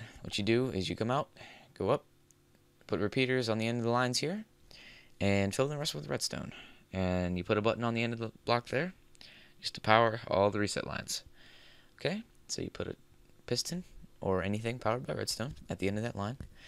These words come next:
and I'm just going to make sure the connection can reach the piston.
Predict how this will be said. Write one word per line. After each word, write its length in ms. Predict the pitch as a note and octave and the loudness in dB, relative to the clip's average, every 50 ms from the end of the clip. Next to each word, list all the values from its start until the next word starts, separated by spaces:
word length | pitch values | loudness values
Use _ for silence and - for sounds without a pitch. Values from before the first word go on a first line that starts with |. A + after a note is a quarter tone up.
| - - - - - - - | -18 -18 -18 -18 -20 -14 -6
and 400 | - F#2 F#2+ G2 G2 F#2+ F#2+ G2+ | -2 0 0 2 2 2 2 2
I'm 160 | G#2 A#2 B2 A#2 | 2 2 2 2
just 160 | A2+ - - | 0 0 0
going 320 | A2+ A2+ A2 A2 A2 A2+ | 0 2 2 2 0 0
to 260 | - - G#2 G#2 G#2 G2+ | 0 0 0 0 0 0
make 160 | F#2+ F2+ F2 | -2 -2 -2
sure 140 | - - F#2+ | 0 0 0
the 80 | F#2+ G2+ | 0 0
connection 380 | - G2+ F2 F2 - - G#2+ | 0 -2 -4 -4 -4 -4 -4
can 120 | A#2 A#2+ A2+ | -4 -4 -2
reach 260 | G2+ F2 - - - | -2 -2 -2 -4 -8
the 60 | - | -10
piston. 300 | - - E3 - F#2+ - | -10 -10 -8 -8 -8 -10